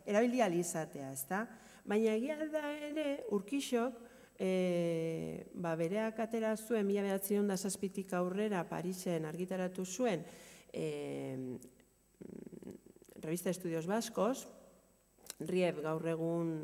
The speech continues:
gehien ezagutzen den, eh, izena, eta nahiz eta izenburua frantsesez izan, gehien bat gaztelaniaz argitaratu zen aldizkari hau, mila bederatzirun da zazpitik aurrera,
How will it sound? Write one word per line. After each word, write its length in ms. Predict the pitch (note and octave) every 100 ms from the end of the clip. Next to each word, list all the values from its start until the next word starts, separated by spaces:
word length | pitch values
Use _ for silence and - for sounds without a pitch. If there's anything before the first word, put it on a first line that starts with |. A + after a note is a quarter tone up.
| D#3+ D#3
gehien 240 | D#3+ D#3
ezagutzen 460 | D#3 D3+ D3+ D#3 D#3
den, 380 | D#3+ D#3 D#3 D3+
eh, 300 | D#3 D3+ D3+
izena, 380 | D#3+ E3 F#3+ E3+
eta 300 | - - -
nahiz 140 | F3+ F#3 F#3
eta 240 | F#3 F#3 F3 - - - -
izenburua 460 | F#3 F#3 F#3+ F#3 F#3+
frantsesez 480 | F3 E3 F#3 F3+ E3
izan, 320 | E3 A3 G3+ D#3+ -
gehien 300 | D#3+ D#3+ E3
bat 140 | F3+ F3
gaztelaniaz 640 | D#3 E3+ D#3+ E3 F3 F3
argitaratu 580 | D3+ C#3+ D3 D#3 D#3 D#3
zen 220 | D#3 E3+
aldizkari 840 | C#3 C#3 D#3 - D3+ D3+ D3 C#3+ D3
hau, 160 | F#3 G3
mila 240 | G3 D#3+
bederatzirun 480 | D3+ D3 D3 D#3+ D3+
da 100 | D3+
zazpitik 540 | D#3+ D#3+ D#3+ D#3 E3
aurrera, 300 | E3+ G3+ G#3